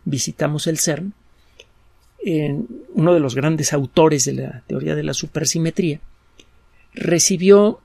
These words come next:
<laughs> y, y lo recibió de buena gana, hay que reconocerlo, recibió una,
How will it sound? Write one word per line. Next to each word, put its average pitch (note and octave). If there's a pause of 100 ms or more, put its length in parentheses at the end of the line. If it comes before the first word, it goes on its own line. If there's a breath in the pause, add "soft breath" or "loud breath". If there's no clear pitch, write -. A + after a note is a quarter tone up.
(100)
<laughs> -
y, -
y -
lo D#3
recibió G3
de A3
buena E3
gana, - (100)
hay C#3
que -
reconocerlo, - (600 loud breath)
recibió F3
una, F3